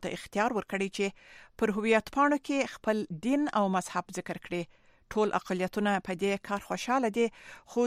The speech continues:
د احمدیه فرقې پیروان ناراضه دي، ځکه چې حکومت ورته د هویت پاڼو له ورکولو څخه ډډه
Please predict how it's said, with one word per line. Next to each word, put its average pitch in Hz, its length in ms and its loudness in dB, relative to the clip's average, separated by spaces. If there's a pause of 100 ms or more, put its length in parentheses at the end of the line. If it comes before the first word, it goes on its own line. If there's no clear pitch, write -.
د 233 140 6
احمدیه 240 420 2
فرقې 214 480 -2
پیروان 190 500 0
ناراضه 170 460 0
دي، 175 160 -2
ځکه - 560 -10
چې 180 160 -4
حکومت 185 440 -2
ورته 262 280 -2 (420)
د 214 160 2
هویت 214 400 2
پاڼو 285 300 6 (100)
له 196 80 4
ورکولو 185 500 -4
څخه 180 240 -6
ډډه 170 180 -8